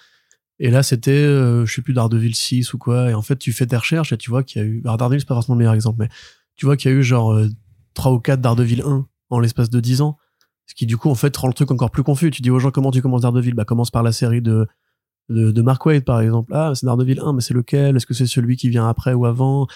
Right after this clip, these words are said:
Bah, tu vois, on en est à, on en est à noter les années des Daredevil un pour pouvoir se re-, distinguer les Daredevil un des Daredevil un, tu vois.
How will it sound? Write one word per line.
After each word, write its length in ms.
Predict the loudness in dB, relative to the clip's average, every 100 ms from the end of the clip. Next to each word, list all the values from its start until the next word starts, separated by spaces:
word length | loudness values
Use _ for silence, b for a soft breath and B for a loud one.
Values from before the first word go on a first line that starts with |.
| B B
Bah, 80 | -8
tu 100 | -4
vois, 80 | -2
on 80 | 0
en 80 | 0
est 60 |
à, 180 | 0 -2
on 100 | 0
en 80 | 2
est 60 |
à 80 | 2
noter 220 | 2 2
les 180 | 0 2
années 320 | 2 0 -2 -4
des 140 | -4 -2
Daredevil 420 | 0 0 -2 -2
un 100 | -4
pour 120 | -4
pouvoir 280 | -2 0 0
se 120 | -2
re-, 520 | 0 0 -2 -4 -6
distinguer 440 | -4 -4 -2 0 2
les 60 |
Daredevil 320 | 2 0 0 0
un 100 | 0
des 80 |
Daredevil 340 | 2 2 0 0
un, 120 | -2
tu 120 | -2
vois. 120 | -4